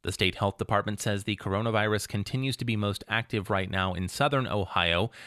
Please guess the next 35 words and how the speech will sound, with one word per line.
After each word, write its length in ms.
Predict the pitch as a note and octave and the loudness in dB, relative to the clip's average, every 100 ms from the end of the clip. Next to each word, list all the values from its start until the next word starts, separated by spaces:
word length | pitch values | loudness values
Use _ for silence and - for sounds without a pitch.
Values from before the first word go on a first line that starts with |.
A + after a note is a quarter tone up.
| - - | -10 -4
Each 220 | G#2+ - | -4 -2
week, 240 | A2 G#2+ | -2 -2
the 80 | G2 | -6
state 300 | - G2+ F#2+ | -2 -2 -2
updates 440 | G2+ - G2 - | -4 -2 -4 -4
the 80 | - | -8
case 360 | - G#2 G2+ - | -4 -2 -2 0
rates 240 | G2+ G2+ | 0 -2
per 240 | - A2+ G2+ | -4 -2 0
one 200 | F#2+ F2 | 0 -2
hundred 360 | A2+ A#2 G#2+ | -2 -4 -2
thousand 380 | G#2 F#2+ G2 F2+ | 0 0 0 -4
people. 440 | - D3 F2+ A#1+ - - - - | -2 -4 -4 -6 -10 -20 -20 -14
In 220 | - - | -8 -6
the 80 | D#2 | -2
new 200 | E2 A2 | 0 0
report, 400 | G2+ - G#2+ G#2+ | 0 0 -2 0
the 80 | G#2 | -4
fifteen 500 | - G2+ - G#2 G2+ | -4 -4 -4 -4 -2
top 280 | - G2 - | -2 -2 -2
counties 420 | - G2+ G2+ F#2 | -2 -2 -2 -2
are 220 | F#2 F2+ | 0 2
all 260 | G2 G#2 G#2 | 2 2 0
in 140 | F2+ | -2
southern 340 | - C#3+ D3 A#2 | 0 2 4 2
Ohio, 500 | G#2 G#2 F#2 G#2 A2+ | 2 2 2 4 2
led 280 | G2+ F#2 | 0 0
by 180 | F2+ F2 | 0 0
Lawrence, 480 | E2 G2+ A2+ C3 - | 0 2 2 0 -2
Scioto, 540 | - F2 F#2 G#2 A2+ | -2 2 4 2 0
Brown, 480 | - G#2 G2+ G#2 A2+ | 0 2 2 2 -2
Gallia, 440 | G#2 G2+ G#2+ G2+ G2 | -2 0 0 -2 -2
and 180 | F#2+ F2+ | -4 -4
Fayette 400 | - F#2+ A#2 - | 0 2 0 -2
counties. 560 | - D#2+ C#2+ D2+ - | -6 -4 -4 -6 -8